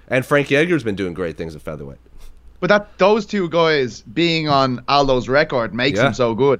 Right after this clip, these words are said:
Speaker 2: Like, you know, it
Speaker 1: One hundred percent.
Speaker 2: makes it so, so good. So it's like, yeah.
Speaker 1: It, it is
Speaker 2: No,
Speaker 1: why
Speaker 2: I agree
Speaker 1: I,
Speaker 2: with you.
Speaker 1: it is why I still consider Anderson Silva to be the greatest middleweight of all time, mostly because we also haven't had a lot of, uh, defenses as of the middleweight, uh, belt since. I think Izzy could very well surpass him.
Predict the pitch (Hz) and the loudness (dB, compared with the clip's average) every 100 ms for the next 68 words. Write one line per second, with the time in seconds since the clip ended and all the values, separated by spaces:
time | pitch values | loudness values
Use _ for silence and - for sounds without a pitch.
0 | - 107 113 156 147 135 139 156 - 131 | -2 -2 2 4 4 2 0 -2 -8 -20
1 | - 139 123 117 139 113 104 107 87 110 | -2 0 2 -2 -2 -2 0 -4 -2 -2
2 | 98 95 95 - 113 98 87 127 143 139 | 0 2 -2 2 2 2 2 0 2 4
3 | 135 127 160 131 113 - - 131 131 131 | 6 8 6 6 4 0 -2 -2 2 4
4 | 123 120 - 113 107 95 107 101 98 98 | 4 4 0 -2 -2 -4 -2 -2 -2 -4
5 | 92 87 101 92 85 85 82 78 85 78 | -6 -8 -4 -4 -6 -8 -8 -4 -6 -6
6 | 85 90 85 73 76 78 73 76 80 101 | -6 -6 -6 -8 -10 -12 -12 -14 -4 -4
7 | 104 98 90 87 90 92 82 92 85 85 | -4 -8 -8 -6 -4 -4 -6 -6 -6 -6
8 | 90 80 82 80 78 - 80 78 76 87 | -8 -6 -6 -6 -8 -14 -16 -14 -14 -8
9 | 101 95 - 71 - - _ - 95 - | -6 -6 -10 -16 -18 -20 _ -10 -10 -8
10 | 98 87 90 90 87 80 76 _ - 76 | -8 -8 -6 -6 -4 -6 -10 _ -20 -18
11 | 69 64 - 113 101 - 98 85 - 98 | -18 -20 -8 -4 -4 -4 -8 -8 -6 -6
12 | 98 - 95 85 98 80 87 85 76 80 | -6 -8 -8 -8 -12 -6 -6 -4 -8 -12
13 | - 95 95 - 90 | -4 -4 -4 -8 -14